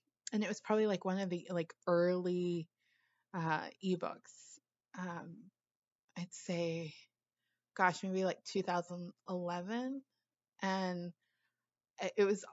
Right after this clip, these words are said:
it was a book called Ho-, Learn How to Say No. And I didn't know that at the time, that that was my first kind of cue. It might have been me-,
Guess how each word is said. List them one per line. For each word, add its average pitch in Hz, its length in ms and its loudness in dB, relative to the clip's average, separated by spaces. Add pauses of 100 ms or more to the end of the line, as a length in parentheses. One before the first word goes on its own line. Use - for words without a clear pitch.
(140)
it 202 180 2
was 202 140 2
a 208 60 4
book 220 260 0
called 185 260 0 (340)
Ho-, 170 200 -2
Learn 175 240 0
How 185 180 4
to 185 100 0
Say 190 280 2
No. 180 500 4 (480)
And 202 460 8 (120)
I 254 120 12
didn't 202 240 6
know 196 140 4
that 190 200 0
at 170 100 -6
the 180 80 -2
time, 170 640 2 (920)
that 185 380 4 (640)
that 185 300 8
was 208 240 2
my 175 160 0 (200)
first 190 520 2
kind 180 220 -2
of 165 100 -6 (360)
cue. 190 500 0 (1160)
It 202 160 -8
might 226 140 2
have 190 100 -2
been 180 160 -4
me-, 175 100 -4